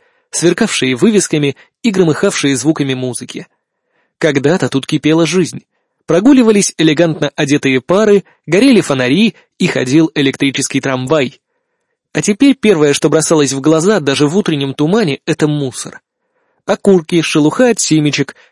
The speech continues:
какие-то обрывки, огрызки и ошмётки. Всё это покрывало проспект тонким слоем, скапливалось в углах и ливневых стоках. Мостовая не ремонтировалась, наверное, никогда.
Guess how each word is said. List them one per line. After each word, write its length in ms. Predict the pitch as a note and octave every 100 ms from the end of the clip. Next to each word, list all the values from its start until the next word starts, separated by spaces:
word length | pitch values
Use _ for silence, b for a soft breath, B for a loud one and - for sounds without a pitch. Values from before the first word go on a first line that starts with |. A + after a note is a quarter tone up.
| b
какие-то 440 | C#3+ C#3 C3 C#3+
обрывки, 440 | C3 D3+ G3 - C#3
огрызки 500 | B2 C#3 G#3 - C3
и 80 |
ошмётки. 640 | B2+ A#2+ D#3 G#3 A3 F3+ D#3 b b b b -
Всё 240 | - C4+
это 200 | B3+ G#3+
покрывало 480 | - - G#3 G#3 F#3
проспект 500 | F#3 E3 G#3+ G3+ - _
тонким 380 | G3 F#3 G3 F3+
слоем, 580 | - G3+ D3+ B2 - _ _ _ -
скапливалось 760 | - D3+ D#3 D3 C#3 D3 C#3+
в 60 | C#3+
углах 380 | C#3 E3 E3 -
и 120 | D3+
ливневых 400 | C#3 C#3+ C#3+ C#3+
стоках. 560 | - D3 C3 - - - _ _ _ _ -
Мостовая 640 | F3 - B3 C#4+ B3+ G#3
не 140 | F#3 F#3+
ремонтировалась, 760 | F#3+ F#3 F3+ C#4+ A#3+ F3 D3+
наверное, 440 | E3 F3 B3 G#3 F#3
никогда. 600 | G3 A3 G3 E3+ B2